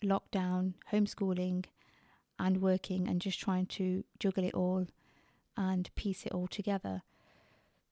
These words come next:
So the struggle has been real, and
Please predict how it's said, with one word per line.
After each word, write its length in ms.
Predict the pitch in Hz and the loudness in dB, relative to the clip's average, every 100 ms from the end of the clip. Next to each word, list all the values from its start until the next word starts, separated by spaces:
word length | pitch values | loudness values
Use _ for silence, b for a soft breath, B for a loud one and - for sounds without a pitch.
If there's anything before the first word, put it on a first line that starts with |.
| - | -16
So 540 | - 220 220 220 220 - _ _ _ - | 0 4 6 4 2 -4 _ _ _ -2
the 80 | |
struggle 340 | 214 - 269 262 | 0 2 4 4
has 160 | 220 | 2
been 240 | 196 208 196 | 0 2 2
real, 340 | 202 180 180 - b b _ - | 2 2 -2 -8 b b _ -4
and 540 | 190 190 185 190 190 | 0 2 2 2 0